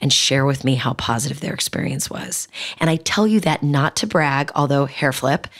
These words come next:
I tell you that not to brag because I want you to know that is what happens when we tap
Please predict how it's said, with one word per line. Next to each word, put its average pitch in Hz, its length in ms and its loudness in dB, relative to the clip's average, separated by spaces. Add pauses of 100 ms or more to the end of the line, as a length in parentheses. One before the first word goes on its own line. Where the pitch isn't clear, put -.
(520)
I 180 60 4
tell - 280 2
you 254 60 4
that - 160 -2
not 170 220 2
to 160 60 -6
brag 147 320 0 (220)
because - 260 0
I 165 120 2
want 202 240 2
you 185 80 4
to 170 80 4
know 151 120 4
that 143 340 0
is 202 120 2
what 165 200 2
happens 143 760 -2 (460)
when 147 160 4
we 139 100 2
tap 139 480 0